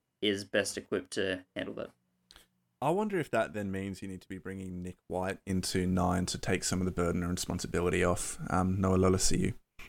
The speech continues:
Speaker 2: Because I just wonder if our backline combination is just too raw. When you've got, um, when you've got Tate McDermott,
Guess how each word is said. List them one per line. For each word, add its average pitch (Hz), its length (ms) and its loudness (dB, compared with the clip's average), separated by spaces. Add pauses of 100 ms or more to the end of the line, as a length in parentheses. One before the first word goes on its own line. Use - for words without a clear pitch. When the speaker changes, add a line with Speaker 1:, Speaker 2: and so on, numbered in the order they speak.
(520)
Speaker 2:
Because 110 560 12
I 113 140 12
just 143 200 4
wonder 101 300 4
if 92 140 2
our 90 100 2
backline 87 420 2
combination 87 520 -2
is 87 120 -2
just - 220 -4
too 87 260 -2
raw. 90 320 -2 (300)
When 101 180 4
you've 98 240 4
got, 98 440 6 (100)
um, 90 460 -2 (100)
when 95 80 -2
you've 95 140 -4
got 95 260 2
Tate 139 240 0
McDermott, 90 520 -4